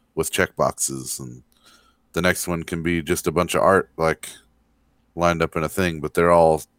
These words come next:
organized in one page with tabs on it.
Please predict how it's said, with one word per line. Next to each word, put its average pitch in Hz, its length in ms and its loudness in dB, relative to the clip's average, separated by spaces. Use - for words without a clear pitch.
organized 82 720 0
in 78 160 -6
one 80 480 -4
page 78 640 -2
with 78 200 -4
tabs 78 380 2
on 67 160 -4
it. 67 140 -6